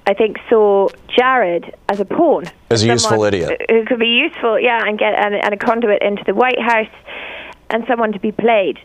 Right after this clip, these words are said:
Speaker 1: So M B S very sort of cleverly persuades Jared to persuade Trump to have the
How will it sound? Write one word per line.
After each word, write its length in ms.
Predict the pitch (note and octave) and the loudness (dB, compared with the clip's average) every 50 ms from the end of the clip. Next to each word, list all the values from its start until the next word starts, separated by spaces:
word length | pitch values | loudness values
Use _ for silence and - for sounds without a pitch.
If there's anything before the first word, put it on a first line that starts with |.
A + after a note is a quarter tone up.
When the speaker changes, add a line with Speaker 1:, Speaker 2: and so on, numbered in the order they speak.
| _ - - | _ -6 -6
Speaker 1:
So 100 | - - | -4 0
M 200 | - - C4+ C#4 | 0 0 0 0
B 140 | B3 C4 C4 | 0 0 2
S 220 | C#4 D4+ D#4 C#4+ - - - - - - _ _ | 2 2 0 0 -2 -8 -16 -20 -20 -20 _ _
very 400 | - G#3+ A#3 A3+ A3 G#3+ G3+ G3 - - - | -8 -2 0 0 2 2 0 -2 -4 -4 -2
sort 100 | A3 G3+ | -2 -2
of 80 | F#3+ G3 | -2 -4
cleverly 800 | - - C4 C#4 C4+ C4 A#3+ A#3 G#3 F#3+ F3 F#3 A3+ C4 - - _ _ _ _ _ _ - - - | -4 0 2 2 2 2 0 0 -2 0 -2 -2 -4 -6 -10 -18 _ _ _ _ _ _ -20 -10 -6
persuades 460 | - A3+ - - A#3+ A#3+ A#3 A3+ - - | -6 -6 -2 -2 0 0 0 -2 -2 -2
Jared 400 | - A3 G#3+ A3 A3 G#3+ G#3+ G#3+ - | -2 0 2 2 2 0 0 -2 -2
to 120 | G#3+ G3 | -6 -6
persuade 460 | - G3 - - - A3 G3+ F#3 - | -6 -8 -6 -2 0 0 0 -2 -4
Trump 400 | - - C#4+ C#4+ C4+ A#3 F#3+ - - - | -2 0 2 2 2 2 -2 -4 -10 -10
to 140 | - G#3+ G#3 | -8 -6 -4
have 320 | G3+ G#3+ G3+ G3 G3 - | -2 -2 -2 -2 -2 -2
the 260 | - G3+ G3 G3 - | 0 0 2 0 0